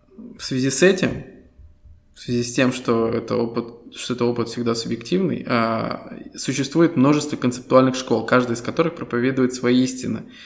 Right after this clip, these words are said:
Эти истины такие, как йога, медитация, магия, обращ-, обрати внимание, Лена, магия, а, суфизм, астрология, нумерология, хиромантия, рейки и другие всякие течения.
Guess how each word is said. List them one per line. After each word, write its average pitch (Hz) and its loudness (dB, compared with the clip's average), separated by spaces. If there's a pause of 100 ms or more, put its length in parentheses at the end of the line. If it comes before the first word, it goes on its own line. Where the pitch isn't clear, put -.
(460)
Эти 135 -2
истины - -2 (560)
такие, 131 0
как - -6
йога, 131 4
медитация, 127 0 (120)
магия, 127 0
обращ-, 113 -6
обрати 120 2
внимание, 117 0
Лена, 117 -2
магия, 117 -2 (560)
а, 131 -2
суфизм, 156 0
астрология, 135 2
нумерология, 127 2
хиромантия, 123 0 (140)
рейки 143 0
и 123 2
другие 123 0
всякие - -6
течения. - -8